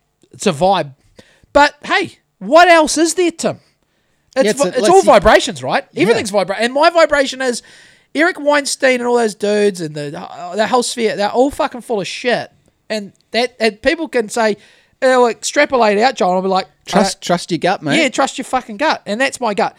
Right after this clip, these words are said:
Speaker 1: Anyway, I always talk about this boring shit, so let's, I'll change topic quickly.
Speaker 2: <laughs>
Speaker 1: Um, now, so the, uh, friends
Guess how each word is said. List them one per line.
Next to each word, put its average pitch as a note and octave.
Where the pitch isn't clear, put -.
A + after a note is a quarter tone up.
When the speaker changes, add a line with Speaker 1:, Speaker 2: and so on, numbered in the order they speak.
Speaker 1:
Anyway, B3+
I A#3+
always D#4
talk D4
about G3+
this E3+
boring E3+
shit, -
so G3+
let's, A#3
I'll G3
change A3+
topic G3+
quickly. E3+
Speaker 2:
<laughs> -
Speaker 1:
Um, A3+
now, A3
so B3+
the, A3
uh, G#3
friends D4+